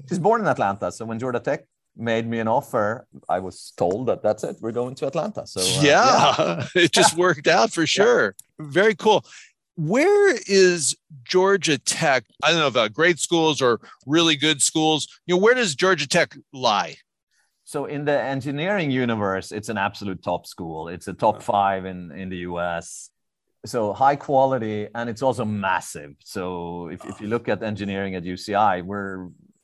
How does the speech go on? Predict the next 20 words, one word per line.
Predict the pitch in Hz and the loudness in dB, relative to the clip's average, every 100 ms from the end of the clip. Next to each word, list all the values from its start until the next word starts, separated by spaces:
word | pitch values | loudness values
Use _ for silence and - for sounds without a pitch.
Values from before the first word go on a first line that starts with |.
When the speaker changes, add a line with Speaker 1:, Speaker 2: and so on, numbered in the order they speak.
| - - | -12 -8
Speaker 1:
a | |
third | 156 - 160 143 127 98 | -8 -4 0 2 0 -2
of | 92 | -6
engineering | 90 87 90 80 80 | -8 -10 -10 -10 -12
at | 80 | -16
Georgia | - 78 76 | -14 -14 -14
Tech. | 73 69 _ _ _ | -16 -18 _ _ _
Uh, | 76 76 | -14 -12
so | - 101 | -10 -10
it's, | 87 - _ _ | -12 -18 _ _
it's | - 107 | -8 -8
big | 104 139 156 170 143 - | -2 2 2 0 -6 -10
and | 123 120 113 | -4 -2 0
it's | 110 - - - - - - _ 104 | -2 -4 -16 -16 -18 -20 -20 _ -6
good, | 127 107 110 110 110 107 | -2 0 0 0 -2 -10
and | 107 101 101 101 | -8 -4 -4 -6
it's | 98 | -6
been | 110 104 | -6 -4
around | 104 104 104 104 98 | -2 0 0 -2 -8
for | - 104 98 90 90 82 | -8 -4 -2 -2 -4 -6